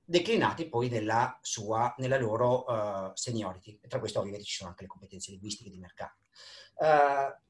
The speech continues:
quindi diciamo che l'attività di mappatura è in corso, ormai è più di un anno che ci lavoriamo e contiamo che l'anno prossimo questa, questa norma che definisce il nostro ruolo, eh, sia, sia attuata, no? Per cui avremo una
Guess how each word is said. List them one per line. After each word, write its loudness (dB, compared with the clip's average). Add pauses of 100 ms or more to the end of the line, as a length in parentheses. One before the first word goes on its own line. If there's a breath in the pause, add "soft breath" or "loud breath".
quindi 4
diciamo 4
che 4
l'attività 6
di 2
mappatura 6
è 0
in 2
corso, 6
ormai 6
è -2
più -6
di -4
un -2
anno 4
che -6
ci -8
lavoriamo 4 (160 soft breath)
e -18
contiamo 2
che 2
l'anno -2
prossimo 0
questa, -2
questa -10
norma 2
che -8 (260)
definisce -6
il -2
nostro -6
ruolo, 6
eh, -8
sia, -4
sia -8
attuata, 0
no? -6
Per -8
cui -10 (260 loud breath)
avremo 4
una 2